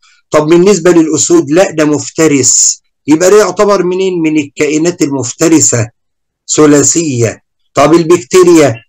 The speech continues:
هي كائنات محللة تتغذى على الفطريات. ونيجي للنقطة اللي بعدها، الكلوروفيل فايدته إيه يا ولاد؟ فايدته معروفة، يمتص ضوء الشمس ويجعل أوراق النبات خضراء.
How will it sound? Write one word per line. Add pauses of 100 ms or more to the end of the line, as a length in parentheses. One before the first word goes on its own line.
(100)
هي
كائنات
محللة (280)
تتغذى
على
الفطريات. (420)
ونيجي
للنقطة
اللي
بعدها، (300)
الكلوروفيل (220)
فايدته
إيه
يا
ولاد؟
فايدته
معروفة، (320)
يمتص
ضوء
الشمس (200)
ويجعل
أوراق
النبات
خضراء.